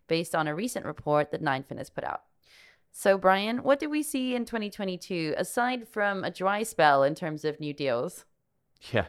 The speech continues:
Speaker 2: there was definitely a dry spell, but thanks for having me on, Bianca. I think the, it's a really interesting time this week, especially. We've had five deals launch,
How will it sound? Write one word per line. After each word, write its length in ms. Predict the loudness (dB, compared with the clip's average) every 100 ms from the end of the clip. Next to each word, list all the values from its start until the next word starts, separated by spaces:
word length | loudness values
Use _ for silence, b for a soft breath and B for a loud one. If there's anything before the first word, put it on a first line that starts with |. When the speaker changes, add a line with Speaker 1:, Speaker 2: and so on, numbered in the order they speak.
| _
Speaker 2:
there 100 | 2
was 100 | 2
definitely 300 | 2 0 0
a 60 | 0
dry 180 | 0 -2
spell, 380 | -2 -2 -2 -2
but 180 | -4
thanks 220 | -2 -4 2
for 60 |
having 180 | 2 2
me 80 | 0
on, 140 | -2
Bianca. 340 | -2 -4 -2 -2
I 60 |
think 260 | -2 -6 -4
the, 260 | -4 -4 -8
it's 160 | -10
a 40 | -8
really 240 | -6 -4
interesting 380 | -6 -8 -8 -6
time 320 | -2 0 0
this 220 | -2 -2
week, 180 | -2 -4
especially. 500 | -4 2 2 2 -4
We've 180 | -4 -2
had 280 | -2 -2 -4
five 400 | -8 0 0 0
deals 300 | -2 -2 -4
launch, 400 | -4 -4 -8